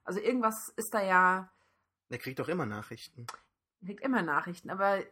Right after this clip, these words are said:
Speaker 1: weiß nicht.
Speaker 2: Vielleicht von Varys. Bring, bring sie rüber.
Speaker 1: <laughs>
Speaker 2: Tyrion wartet, ihr Ehemann wartet oder so, keine Ahnung. Nee.
Speaker 1: Ja.
Speaker 2: Ja, wirklich, kann, kann ich mir gar nichts draus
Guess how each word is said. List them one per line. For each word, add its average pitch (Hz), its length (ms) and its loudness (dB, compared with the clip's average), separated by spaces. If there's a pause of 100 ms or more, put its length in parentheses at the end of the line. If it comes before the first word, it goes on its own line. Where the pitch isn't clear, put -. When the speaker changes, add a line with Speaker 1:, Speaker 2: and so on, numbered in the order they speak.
(180)
Speaker 1:
weiß - 320 -4
nicht. 139 260 -10
Speaker 2:
Vielleicht 127 200 -2
von 131 200 -2
Varys. 120 580 2
Bring, 160 280 -2
bring 170 220 -6
sie 156 140 -4
rüber. 147 440 0
Speaker 1:
<laughs> - 40 -16
Speaker 2:
Tyrion 143 460 -4
wartet, - 420 -6
ihr - 240 0
Ehemann 139 320 -2
wartet 127 340 -4
oder 120 200 -10
so, 120 100 -12
keine 117 240 -12
Ahnung. 123 240 -8 (1200)
Nee. 113 280 -6
Speaker 1:
Ja. 185 280 -6 (800)
Speaker 2:
Ja, 143 220 0
wirklich, 147 380 -2
kann, 139 200 -4
kann 151 200 -2
ich 143 120 -8
mir 139 120 -4
gar 120 120 -2
nichts 123 220 -6
draus - 520 -8